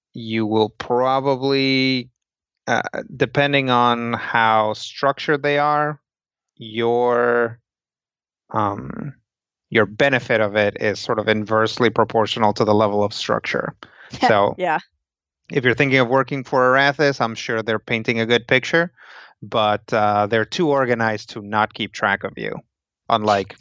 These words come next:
Speaker 1: you know, Grumpsh's
Speaker 2: Grumsh.
Speaker 1: church. Uh, no, literally, I don't think anybody knows me. Like,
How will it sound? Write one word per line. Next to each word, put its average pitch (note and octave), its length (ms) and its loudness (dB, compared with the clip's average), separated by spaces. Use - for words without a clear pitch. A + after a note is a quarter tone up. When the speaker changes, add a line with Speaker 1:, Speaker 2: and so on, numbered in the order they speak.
Speaker 1:
you G#2+ 120 -4
know, - 180 -10
Grumpsh's A2 500 0
Speaker 2:
Grumsh. G3 160 2
Speaker 1:
church. - 340 0
Uh, - 160 2
no, B2+ 200 0
literally, B2+ 680 2
I D#3+ 120 2
don't C3+ 140 0
think C3 180 0
anybody C3 480 0
knows A#2 960 -4
me. A2 400 -8
Like, G2+ 300 -4